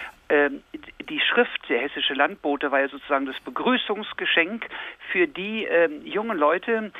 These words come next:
die ein Jahr zuvor einen Angriff auf die Frankfurter Hauptwache gemacht haben und im Gefängnis waren und herausgekommen sind. Und er hoffte darauf, dass, äh, endlich das, was möglich wäre, in einem Land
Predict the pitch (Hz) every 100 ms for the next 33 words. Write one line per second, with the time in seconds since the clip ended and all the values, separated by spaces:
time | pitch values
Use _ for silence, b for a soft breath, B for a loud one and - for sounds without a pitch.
0 | B - 151 151 180 190 170 - - 147
1 | - 143 156 196 214 B B - 143 139
2 | 147 143 143 139 139 160 160 156 - -
3 | - 117 113 - 127 127 - 127 135 175
4 | 175 156 151 - 143 135 131 127 - -
5 | - 180 214 170 156 151 151 - 131 226
6 | - - - - - 156 220 B B B
7 | - 165 151 143 - - 208 - - -
8 | 104 - 73 107 233 - B B - 151
9 | 156 - - 151 - - 180 233 - 202
10 | - - 160 - - 175 165 160 175 -
11 | 165 143 151 151 151 143 135 131 127 113
12 | 120